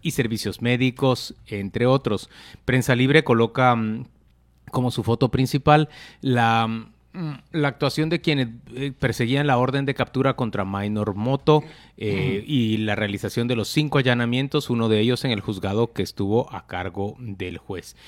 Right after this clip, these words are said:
Speaker 1: Por el otro lado, el diario El Periódico titula diciendo,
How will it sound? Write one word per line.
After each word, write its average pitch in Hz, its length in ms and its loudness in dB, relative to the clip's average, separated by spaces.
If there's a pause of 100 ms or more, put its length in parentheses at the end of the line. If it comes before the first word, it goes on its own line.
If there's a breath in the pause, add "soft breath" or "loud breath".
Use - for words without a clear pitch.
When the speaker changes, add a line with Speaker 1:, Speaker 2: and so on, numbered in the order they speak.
(160 loud breath)
Speaker 1:
Por 180 140 0
el 160 60 4
otro 135 200 2
lado, 147 440 4 (280)
el 120 240 -4
diario 127 680 2 (160)
El 156 200 2
Periódico 123 540 0
titula 120 340 -2
diciendo, 120 500 -2